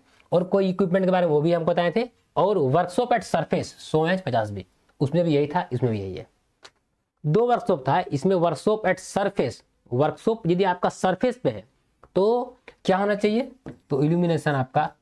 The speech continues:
सौ इंच and पचास भी। कहाँ पर? वर्कशॉप आपका सरफेस पे है, लेकिन यदि वर्कशॉप आपका अंडरग्राउंड में है या फिर गैराज है तो आपको कितना होना चाहिए,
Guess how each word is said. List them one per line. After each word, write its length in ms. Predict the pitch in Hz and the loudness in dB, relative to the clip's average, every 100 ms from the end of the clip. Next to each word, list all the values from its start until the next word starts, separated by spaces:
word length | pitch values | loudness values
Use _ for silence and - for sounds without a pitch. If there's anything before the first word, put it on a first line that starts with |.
| - | -20
सौ 300 | - - 127 139 | -20 -4 -2 -2
इंच 340 | - 180 190 - _ _ _ _ - _ - | -2 -4 -6 -12 _ _ _ _ -20 _ -10
and 240 | 113 127 180 - _ _ _ _ | -6 -4 -6 -12 _ _ _ _
पचास 360 | 139 131 139 95 | -4 -2 -2 -4
भी। 140 | 92 - _ _ _ | -12 -16 _ _ _
कहाँ 160 | 180 208 | -2 0
पर? 200 | 262 269 - - - | 0 -2 -6 -8 0
वर्कशॉप 420 | 131 175 - 240 | 0 0 0 0
आपका 200 | 240 233 | 2 0
सरफेस 480 | - 196 190 254 254 | -2 -2 0 -2 -4
पे 100 | 131 | -6
है, 100 | 107 | -2
लेकिन 340 | 127 185 240 | 0 0 0
यदि 160 | 247 247 | 2 0
वर्कशॉप 720 | 165 143 175 - - 262 262 | 2 2 0 -2 0 0 2
आपका 300 | 175 156 170 | 0 0 -2
अंडरग्राउंड 760 | 170 - 180 196 277 254 233 185 | -2 0 2 2 2 2 2 0
में 100 | 120 | -2
है 160 | 90 - _ _ _ _ _ _ | -6 -14 _ _ _ _ _ _
या 220 | 131 160 | 0 0
फिर 240 | 180 262 262 | 2 0 2
गैराज 360 | 220 214 160 110 | 2 2 0 -4
है 140 | 90 - _ _ _ _ - | -8 -14 _ _ _ _ 0
तो 60 | |
आपको 200 | 226 226 | 0 0
कितना 220 | 214 208 | -2 0
होना 140 | 220 214 | 0 0
चाहिए, 320 | 214 214 262 | 0 -2 -4